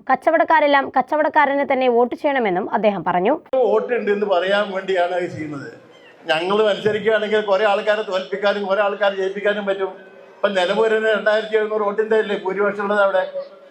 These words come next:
Speaker 2: ഞങ്ങൾ അഞ്ചാറായിരം കച്ചവടക്കാരില്ലേ അവിടെ? ഞങ്ങൾ വിചാരിച്ച കച്ചവടക്കാരൻ കച്ചവടക്കാരന് വോട്ട് ചെയ്യുകയാണെങ്കിൽ അമ്പത്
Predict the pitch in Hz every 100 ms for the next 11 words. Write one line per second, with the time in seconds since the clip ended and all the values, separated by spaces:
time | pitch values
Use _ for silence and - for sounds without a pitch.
0 | - 175 220 208 220 220 214 214 202 196
1 | 214 214 208 165 170 170 196 170 - -
2 | - - - - _ - 185 220 220 220
3 | 220 220 202 269 269 269 269 269 269 247
4 | 269 254 254 254 262 254 226 214 254 240
5 | 247 233 240 233 220 233 262 254